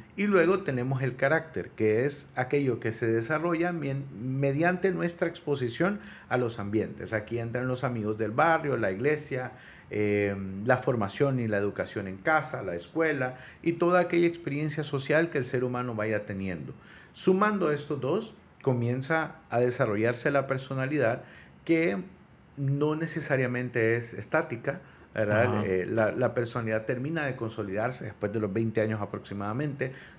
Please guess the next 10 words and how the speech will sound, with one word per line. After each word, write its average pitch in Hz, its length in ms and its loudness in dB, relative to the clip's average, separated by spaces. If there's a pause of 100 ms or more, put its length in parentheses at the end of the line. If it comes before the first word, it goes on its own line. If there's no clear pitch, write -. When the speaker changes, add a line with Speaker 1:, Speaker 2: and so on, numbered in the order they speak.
(100)
Speaker 1:
donde 143 320 2
ya 143 300 4
hemos 160 320 -2
definido 139 680 -2 (420)
quién 160 280 0
somos 139 440 -2
y 113 80 -6
quién 104 220 -4
queremos 104 380 -4
ser, - 260 0